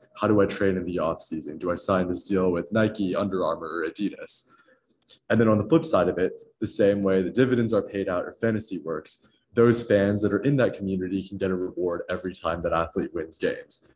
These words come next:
And the idea is now every time they're playing, instead of just being an observer, you're a stakeholder, you have skin in the game.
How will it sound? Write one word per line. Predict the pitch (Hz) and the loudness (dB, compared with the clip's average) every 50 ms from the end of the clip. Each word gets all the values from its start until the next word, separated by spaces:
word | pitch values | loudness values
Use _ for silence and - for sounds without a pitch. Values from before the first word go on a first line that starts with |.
| _ _ - | _ _ -4
And | 104 104 | 0 2
the | 107 98 | 4 6
idea | 104 98 107 120 120 113 | 6 6 6 8 8 8
is | 104 92 98 | 8 6 4
now | 101 98 95 92 87 87 82 - - - _ _ - | 4 4 4 4 4 2 0 -2 -8 -20 _ _ -2
every | 110 98 110 110 | 0 2 2 2
time | 107 107 98 98 101 | 2 2 0 0 2
they're | 95 95 95 | 2 0 0
playing, | 95 107 120 107 98 92 90 | 2 4 4 4 4 2 -2
instead | 87 87 - - 92 | -6 -8 -6 -6 -4
of | 90 90 | -4 -4
just | - 104 92 - - | -6 -8 -8 -4 0
being | 110 101 98 95 95 | 2 2 2 2 2
an | 92 | 0
observer, | 92 - - - 92 92 90 87 90 | -2 -4 -4 -2 0 0 0 -2 -4
you're | 85 90 90 85 | -4 -4 -4 -4
a | 87 | -4
stakeholder, | - - 120 113 107 117 - 80 76 - 78 76 78 | 0 2 2 2 2 2 -4 -8 -10 -10 -10 -10 -6
you | 90 90 | -6 -6
have | 87 - | -6 -6
skin | - - 104 87 | -4 -4 -2 -2
in | 80 73 | -2 -6
the | 76 69 | -6 -4
game. | 87 85 69 - - - 165 | -4 -4 -4 -6 -10 -18 -20